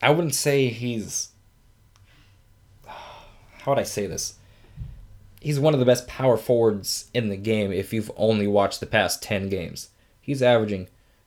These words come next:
twenty points, eight point four rebounds, and four point two assists. I will repeat, that's twenty, that's eight, and that's four per game.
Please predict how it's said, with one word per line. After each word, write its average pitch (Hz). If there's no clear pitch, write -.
twenty 156
points, 135
eight 135
point 139
four 135
rebounds, 110
and 101
four 120
point -
two 113
assists. -
I 110
will 113
repeat, 113
that's -
twenty, 185
that's -
eight, 160
and 117
that's 113
four 104
per 143
game. 110